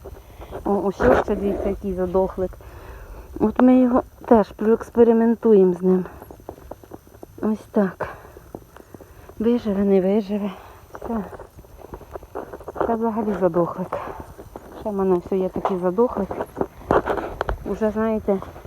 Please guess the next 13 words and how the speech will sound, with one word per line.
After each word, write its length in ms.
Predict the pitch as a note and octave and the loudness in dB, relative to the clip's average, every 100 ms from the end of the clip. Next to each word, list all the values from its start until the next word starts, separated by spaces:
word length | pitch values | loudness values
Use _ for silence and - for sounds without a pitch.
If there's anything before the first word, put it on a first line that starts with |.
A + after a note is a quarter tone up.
| - - | -20 -2
як 200 | G#3 F#3+ | 2 2
казати, 400 | - F#3+ F#3+ F3 - | 4 4 4 4 2
гірше 420 | D#3+ A#3 - A#3 | 4 6 6 4
йому 200 | A3 G#3+ | 6 6
не 140 | A3 A3 | 4 4
буде. 380 | G3 G3 F#3+ F#3 - - | 6 4 4 0 -8 -4
Або 260 | - F#3 G3+ | 0 2 2
так, 280 | A3+ A3 G#3+ | 2 2 2
або 200 | F#3 F3+ | 0 0
так. 420 | F#3+ F3+ - - - - - | -2 -4 -8 -18 -20 -20 -8
Покладу 480 | G3 - G3 F3+ F#3 | -6 2 2 4 2
ось 180 | F#3 - | 0 -6
тут. 120 | F#3 | -8